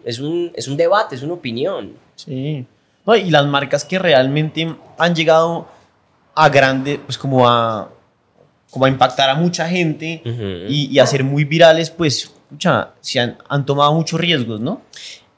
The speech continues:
Speaker 1: Hay que tomar riesgos. Es que los riesgos son lo único que nos hacen hacer que las cosas salgan adelante un poquito, que se destaquen.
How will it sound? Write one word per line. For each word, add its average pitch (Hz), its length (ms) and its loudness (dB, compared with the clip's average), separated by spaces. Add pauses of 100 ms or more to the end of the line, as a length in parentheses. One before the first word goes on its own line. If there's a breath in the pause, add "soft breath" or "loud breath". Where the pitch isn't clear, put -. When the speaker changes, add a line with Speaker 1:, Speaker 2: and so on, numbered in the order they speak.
(160)
Speaker 1:
Hay 117 180 0
que 156 120 -6
tomar 147 260 -4
riesgos. 127 420 -8
Es 101 140 -6
que 143 160 -4
los 143 220 -2
riesgos 117 320 -6
son 147 140 -2
lo 147 100 -4
único 151 260 -8
que 156 140 -4
nos 120 180 -2
hacen 123 540 0 (920)
hacer 123 320 0
que - 100 -8
las 151 140 0
cosas 110 300 -4
salgan 147 380 -4
adelante 104 420 -4
un 113 80 -18
poquito, 131 340 -10
que 107 120 -8
se 107 120 -4
destaquen. 101 840 -6